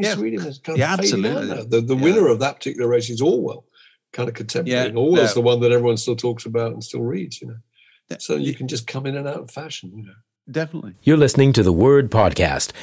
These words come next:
Speaker 3: where the time is whenever you want it to be.
Speaker 1: So Andy Rourke of the Smiths, and it's lovely to see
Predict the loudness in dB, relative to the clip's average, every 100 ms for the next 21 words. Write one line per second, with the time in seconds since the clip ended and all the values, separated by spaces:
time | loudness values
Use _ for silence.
0 | -10 2 4 4 2 2 2 2 2 4
1 | 4 2 -4 _ _ _ _ _ _ 2
2 | 2 2 2 2 4 4 2 0 -2 -4
3 | -2 0 0 2 2 4 6 4 0 -4
4 | -4 -2 -4 -4 -6 -10 -12 _ -6 -4
5 | -4 -8 _ _ _ -8 -8 _ -6 -4
6 | 0 2 0 -4 -10 -10 -6 0 0 0
7 | -4